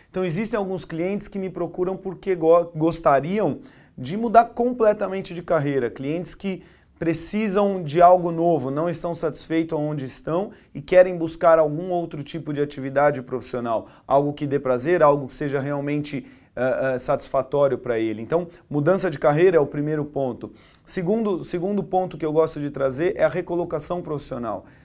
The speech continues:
Existem clientes que, de repente, gostariam de se recolocar porque não estão atualmente no mercado e precisam de uma recolocação. Então, a dúvida de como fazer, aonde buscar, o que fazer,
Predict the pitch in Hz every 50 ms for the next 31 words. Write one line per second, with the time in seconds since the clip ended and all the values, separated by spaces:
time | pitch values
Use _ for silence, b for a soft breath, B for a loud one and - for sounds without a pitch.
0 | B B - 131 151 180 160 190 180 160 165 175 175 185 185 175 - 190 170 175
1 | 170 170 - - 170 170 180 170 - 180 165 - 170 - 156 170 170 170 - 185
2 | 170 170 180 190 196 202 202 180 156 160 208 220 - - - - - - 185 160
3 | 202 208 208 208 180 165 156 160 202 214 220 - - 127 123 - 151 147 143 147
4 | B B B B - 139 156 170 165 156 - - - 175 180 185 175 151 - 156
5 | 143 139 143 147 147 143 - 139 127 127 127 117 127 - 139 147 165 160 165 160
6 | - 156 151 - - 190 175 175 180 165 151 156 151 143 135 139 135 - 131 131
7 | 127 123 131 123 - - - 117 107 104 B B B B B - 170 170 170 156
8 | 131 143 202 220 196 156 147 143 139 123 127 - - 185 190 190 156 - 156 143
9 | 131 127 151 175 175 151 143 139 151 175 185 175 156 156 143 139 - - - 165
10 | 165 175 170 156 147 147 - - 240 - - - 156 143 123 117 151 175 170 165
11 | 135